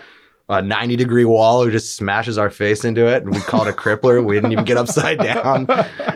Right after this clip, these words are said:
Speaker 1: Um, yeah, and there would be, uh, newspaper crews up there, like, middle of Alyeska, just, like,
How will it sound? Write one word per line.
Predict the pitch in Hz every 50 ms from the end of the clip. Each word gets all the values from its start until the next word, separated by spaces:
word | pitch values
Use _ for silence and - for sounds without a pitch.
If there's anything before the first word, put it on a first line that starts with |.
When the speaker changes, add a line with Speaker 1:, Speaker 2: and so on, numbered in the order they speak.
| - - - _ _
Speaker 1:
Um, | 135 139 139 135 123 117 110 107 104 104 107 113
yeah, | 139 156 170 190 214 208
and | 175 143
there | 143 165
would | 170 147
be, | 147 147 160 156 139 139
uh, | - 131 123 120 117 113 110 107
newspaper | 107 107 120 143 147 - - 147 156 151 147 147 131 - _ _ _ _ _
crews | - - - 147 156 180 170 143
up | 143 151 160 - -
there, | 143 143 151 160
like, | 143 113 104 101 - -
middle | 98 104 107 110 110 113 120 120 131 139 139 131 131 131
of | - - 117 113 110 107 104 101 95
Alyeska, | 98 92 110 117 117 113 110 101 98 107 107 131 123 123 123 127 127 127 127
just, | 113 101 101 - -
like, | 98 90 87